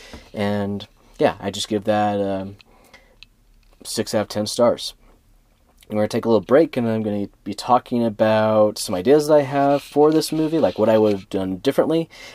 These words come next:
and also talk about some upcoming movies that I could watch, uh, for next time. So, we'll be right back. All right, we're back. We're back. <laughs> My bad. <laughs> We are back. We're back.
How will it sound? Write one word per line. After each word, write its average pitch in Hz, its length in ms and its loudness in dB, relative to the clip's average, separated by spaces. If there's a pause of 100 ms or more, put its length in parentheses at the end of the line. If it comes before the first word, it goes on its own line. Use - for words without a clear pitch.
and 110 120 -6
also 135 240 2
talk 120 260 -2
about 107 760 0 (160)
some 170 200 2
upcoming 175 380 6
movies 131 300 6
that 110 100 4
I 107 60 4
could - 140 -10
watch, 101 600 0 (720)
uh, 95 300 0 (220)
for 139 100 2
next 123 220 2
time. - 400 -12 (640)
So, - 320 -12 (220)
we'll 98 100 -4
be - 140 -2
right 247 180 4
back. - 320 -6 (880)
All 151 80 6
right, 160 240 6
we're 120 80 6
back. 117 400 2
We're 117 160 6
back. 110 340 2
<laughs> 127 120 2
My 101 100 0
bad. 87 300 2
<laughs> - 320 2 (260)
We 151 200 6
are 143 180 4
back. 117 640 -4 (140)
We're 110 120 -2
back. 180 640 0